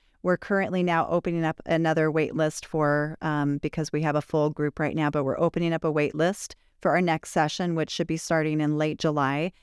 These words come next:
So if you're interested in getting involved in that, go to our website. The link is in the show notes. It's master your marriage podcast dot com.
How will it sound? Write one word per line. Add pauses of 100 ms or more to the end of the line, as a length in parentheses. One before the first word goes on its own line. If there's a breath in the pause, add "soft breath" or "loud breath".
(180)
So
if
you're
interested
in
getting
involved
in
that,
go
to
our
website. (120)
The
link
is
in
the
show
notes.
It's
master
your
marriage
podcast
dot
com.